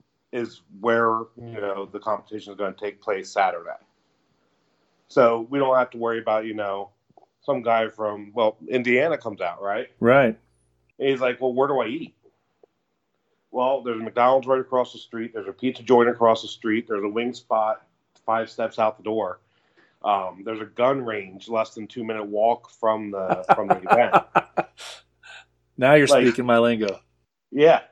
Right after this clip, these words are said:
Speaker 1: like, we covered all bases for this.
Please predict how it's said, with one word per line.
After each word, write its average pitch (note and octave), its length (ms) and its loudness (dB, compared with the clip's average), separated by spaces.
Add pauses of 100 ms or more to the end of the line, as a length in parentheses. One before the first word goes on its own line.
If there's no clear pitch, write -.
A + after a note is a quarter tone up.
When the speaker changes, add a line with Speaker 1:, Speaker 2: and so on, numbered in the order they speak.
(100)
Speaker 1:
like, D3 260 0
we D3+ 160 -6
covered D3+ 500 -2
all A2+ 320 -2
bases G2+ 480 -12
for G#2+ 260 0
this. - 280 -20